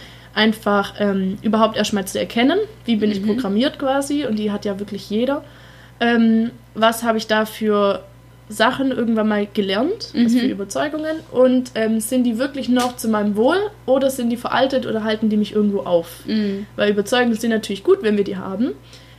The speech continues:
Speaker 1: Wenn ich aber jetzt irgendwie eine negative Überzeugung habe, die jetzt nicht zu meinem Wohl ist, dann, ähm,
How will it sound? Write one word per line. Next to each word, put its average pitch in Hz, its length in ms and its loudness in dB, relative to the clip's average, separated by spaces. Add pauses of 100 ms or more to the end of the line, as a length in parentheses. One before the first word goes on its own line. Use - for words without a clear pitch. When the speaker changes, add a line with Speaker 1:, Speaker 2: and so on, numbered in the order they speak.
Speaker 1:
Wenn 233 200 2
ich 220 140 0
aber 214 140 2
jetzt 214 320 -2
irgendwie 220 240 2
eine 208 340 0
negative 277 560 2 (300)
Überzeugung 240 540 0
habe, 220 180 0
die 220 80 -2
jetzt 208 180 -2
nicht 285 220 -2
zu 247 80 -2
meinem 214 260 0
Wohl 254 220 4
ist, 226 260 -4
dann, 214 440 0
ähm, 196 580 -4